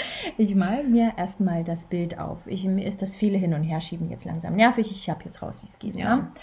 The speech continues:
Speaker 2: als einfache Skizze. Muss ja gar kein
Speaker 1: Mhm.
Speaker 2: Schrägbild sein,
Speaker 1: Ja,
Speaker 2: ne?
Speaker 1: ne, eben irgendeine Art, was,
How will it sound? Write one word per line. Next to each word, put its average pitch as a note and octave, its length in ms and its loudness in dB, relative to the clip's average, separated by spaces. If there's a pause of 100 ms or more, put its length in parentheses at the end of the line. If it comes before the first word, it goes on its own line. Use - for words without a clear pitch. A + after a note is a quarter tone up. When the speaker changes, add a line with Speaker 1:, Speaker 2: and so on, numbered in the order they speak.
(180)
Speaker 2:
als F#3 160 -2
einfache F3+ 440 4
Skizze. D#3 440 -2
Muss E3 220 2
ja F3+ 100 4
gar D#3+ 120 4
kein E3+ 200 2
Speaker 1:
Mhm. E3+ 60 2
Speaker 2:
Schrägbild D#3 480 0
sein, D3+ 180 0
Speaker 1:
Ja, F3 280 4
Speaker 2:
ne? G3 140 2
Speaker 1:
ne, G#3 280 0
eben G3 220 -2
irgendeine G3 380 2
Art, G3+ 300 0
was, G3+ 220 -4